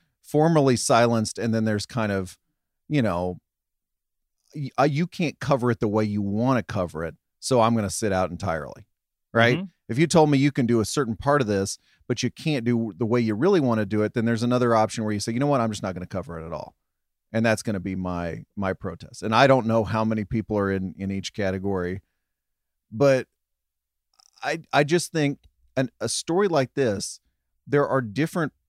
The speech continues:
Speaker 1: parts of it for every reporter. For some reporters, maybe the story is the crisis in the N B A front office. What's Adam Silver doing?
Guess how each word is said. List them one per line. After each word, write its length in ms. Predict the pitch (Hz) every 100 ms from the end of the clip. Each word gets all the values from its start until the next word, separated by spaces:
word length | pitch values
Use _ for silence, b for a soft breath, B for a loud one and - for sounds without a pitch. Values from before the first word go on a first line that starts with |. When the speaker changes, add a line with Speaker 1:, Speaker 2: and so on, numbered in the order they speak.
| _
Speaker 1:
parts 380 | - 180 196 -
of 100 | 110
it 160 | 104 98 _
for 240 | - -
every 240 | 120 110 120
reporter. 540 | 107 98 185 180 67 _ _ _ _ _
For 140 | 131
some 340 | - - 175
reporters, 520 | 190 127 131 117 123 113
maybe 280 | 120 139
the 120 | 135 117
story 420 | - 120 110 98
is 300 | 98 101 - _ _
the 80 | -
crisis 760 | 120 - 143 139 - 151 - -
in 180 | 123 113
the 180 | 117 110
N 160 | 123 123
B 200 | 123 113
A 100 | 110
front 320 | 110 113 104
office. 480 | 92 85 - - - _ _ _ _ _ _ _ _ _ _ _
What's 340 | 110 123 175 165
Adam 280 | 143 143
Silver 360 | 131 147 131 113
doing? 460 | 101 101 85 -